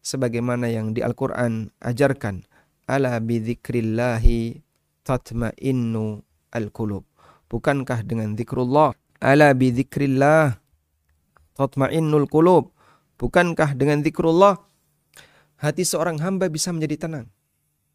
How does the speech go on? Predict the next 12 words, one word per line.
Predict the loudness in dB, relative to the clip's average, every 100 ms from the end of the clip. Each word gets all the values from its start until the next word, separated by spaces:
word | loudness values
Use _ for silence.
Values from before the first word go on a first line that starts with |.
| _ _ _ _ _ _ _ _ _
Allah | -10 -6 -6
Subhanahu | -6 -6 -4 -4 -4 -6
wa | -6
taala | -6 -6
berfirman, | -6 -8 -8 -6 -8 -10 _ _ _ _ _ _
"Alladzina | -6 -4 -2 -4 -2 -2 -2 -4 -2 -2
amanu | -2 -4 -4 -4 -4
wa | -4
tatma'innu | -6 -4 -6 -4 -4 -4 -6 -6
qulubuhum | -6 -4 -4 -2 -2 0 -2 -6 _ _ _ _ _ _ _ _ _ _ _ _ _ _ _ _ _ _ -2
bi | 0
dzikrillah." | 0 -2 -2 0 0